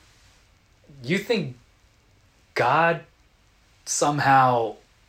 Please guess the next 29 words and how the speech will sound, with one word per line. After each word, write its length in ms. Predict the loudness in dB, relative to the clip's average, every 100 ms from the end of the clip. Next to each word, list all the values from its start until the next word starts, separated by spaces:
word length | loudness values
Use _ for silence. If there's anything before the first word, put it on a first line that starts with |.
| _ _ _ _ _ _ _ _ _ _ _ _ _ _ _ _ _ _ _ _ _ _ _ _ -20 _
favors 640 | -20 -4 -2 -2 0 0 0
America? 580 | -6 -8 -8 -10 -14 -18 _ _ _ _ _ _ _ _ _ _ _ _ _ _ _ _ _ _ _ _
No, 340 | -10 -8 -10 -12 _
we've 220 | -12 -10
placed 380 | -4 -2 -2 -2
him 160 | -6 -6
in 100 | -6
our 120 | -6
boat, 320 | -6 -10 -12 -18 _ _ _ _ _ _ -20 -20 -20 -16
and 100 | -8
we've 220 | -6 -2
rowed 440 | 4 6 6 4 -4
to 100 | -4
where 240 | 0 2
we 160 | 2 0
wanna 320 | 2 2 0
row 420 | -2 -4 -6 -8 -14 _ _ _ _ _ _ _ _ -14
and 220 | -12 -6
kidnapped 500 | 0 0 0 -6 -10
him. 200 | -16 -18 -20 _ _ _ _ _ _ _ _ _ _ _ _ _ _ _ _ -16 -6
And 100 | -2
maybe 200 | 2 2
it's 140 | 0
time 280 | -2 -2 -2
for 100 | -6
the 140 | -6
people 240 | -4 -2 -4
of 100 | -4
God 340 | -4 -4 -4